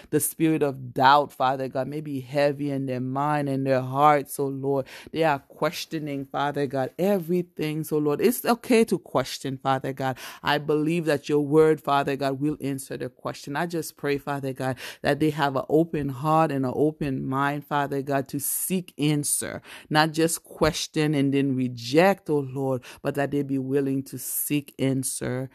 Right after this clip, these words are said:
in Jesus' name, Father God. Let your will be done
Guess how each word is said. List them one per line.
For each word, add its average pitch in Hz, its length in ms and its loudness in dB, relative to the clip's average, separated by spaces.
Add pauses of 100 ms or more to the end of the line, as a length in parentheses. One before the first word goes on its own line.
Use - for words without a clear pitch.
(200)
in 135 260 2
Jesus' 127 800 -4
name, 127 460 0
Father 127 340 -4
God. 123 160 -2
Let 160 380 0
your 160 140 2
will 139 340 0
be 135 340 -4
done 120 720 -4